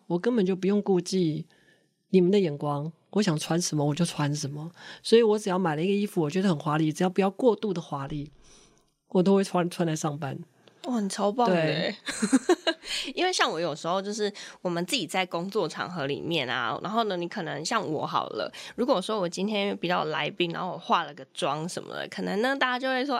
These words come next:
Speaker 2: ：“哎呦，你跟平常不一样哦。”就反而会受到很多那种外界来的那种眼光或者是压力。
Speaker 1: 对，对，对。
Speaker 2: 但你反而不一样。
Speaker 1: 对，反而这个地方就是变得更自由。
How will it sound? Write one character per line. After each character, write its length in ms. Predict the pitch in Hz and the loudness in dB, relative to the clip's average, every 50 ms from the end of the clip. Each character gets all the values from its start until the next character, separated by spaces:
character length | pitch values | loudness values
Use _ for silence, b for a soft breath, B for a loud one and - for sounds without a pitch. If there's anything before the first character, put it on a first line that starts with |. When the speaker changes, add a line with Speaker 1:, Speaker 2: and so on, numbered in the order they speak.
| - | -2
Speaker 2:
：“哎 40 | 233 | -2
呦， 240 | 233 226 233 254 277 508 622 679 640 | 0 2 2 2 2 2 -2 -2 -4
你 100 | 370 226 | -6 -4
跟 200 | 220 247 262 330 392 494 | 0 0 0 0 0 -2
平 160 | - - 220 | -2 -2 0
常 180 | 254 247 233 247 | 0 -2 -2 -2
不 240 | 240 294 302 240 214 | -4 -4 -4 -4 -4
一 200 | 202 196 208 220 | -4 -2 0 2
样 260 | 233 226 202 196 175 | 2 2 2 0 -2
哦。” 320 | 175 85 82 - - 185 185 B B B B | -4 -4 -4 -2 -4 -4 -6 B B B B
就 140 | - 381 392 | -2 -2 -2
反 180 | 381 - 190 185 | 0 0 0 0
而 120 | 180 185 | 0 -2
会 180 | 233 285 311 330 | 0 0 0 2
受 120 | - 330 | 2 2
到 140 | 311 294 311 | 2 2 0
很 180 | 208 190 - 165 | -2 -2 -6 -6
多 140 | 175 214 240 | -4 -2 0
那 80 | 269 262 | 0 0
种 140 | 190 175 202 | 0 0 0
外 180 | - 262 220 202 | 0 0 0 0
界 240 | 202 - 277 220 | -4 0 0 0
来 200 | 180 - - 135 165 | 0 0 -4 -6 -4
的 120 | 185 180 | -4 -4
那 160 | 175 226 247 | -2 -2 -2
种 100 | 208 - | -2 -2
眼 240 | - - 175 - - - | -4 -4 -4 -4 -4 -2
光 300 | - 214 202 196 214 233 | 0 2 2 2 0 -4
或 200 | 254 269 214 175 | -4 -4 -4 -4
者 100 | - 175 | -6 -6
是 160 | - 233 196 | -6 -6 0
压 300 | 170 214 196 170 160 160 | 0 2 2 2 0 -2
力。 140 | - 180 170 | -2 -2 -2
Speaker 1:
对， 20 | |
对， 80 | - - | -2 -2
对。 320 | - 165 156 151 147 160 B B | -2 -2 -2 -2 -4 -6 B B
Speaker 2:
但 140 | B 349 311 | B 0 0
你 80 | 240 208 | 0 0
反 160 | 208 - 175 | 0 0 0
而 160 | 165 156 170 | 0 0 -4
不 200 | 196 - 208 214 | -6 -6 -6 -6
一 180 | 160 143 - 147 | -6 -6 -6 -2
样。 180 | 151 - - - 175 196 254 | -2 -2 -2 -4 -8 -2 4
Speaker 1:
对， 220 | 311 285 240 202 | 4 6 6 4
反 260 | 185 - 196 185 180 | 0 0 -2 0 0
而 80 | 196 220 | 0 0
这 140 | 214 285 233 | -2 0 0
个 100 | 220 208 | 0 0
地 160 | 208 226 214 | 0 -2 -2
方 240 | 202 - 190 185 185 | 0 0 2 2 2
就 80 | 196 | 0
是 120 | 185 - 185 | 0 -4 0
变 180 | - 220 185 | 2 2 2
得 320 | 165 170 160 160 151 156 - b b b b b b b _ _ _ | 2 0 0 0 -2 -4 -6 b b b b b b b _ _ _
更 220 | - 247 208 196 | 6 6 6 6
自 240 | - - 214 196 156 | -2 -2 -2 -2 -2
由。 260 | 139 131 127 127 147 | -2 -4 -8 -8 -12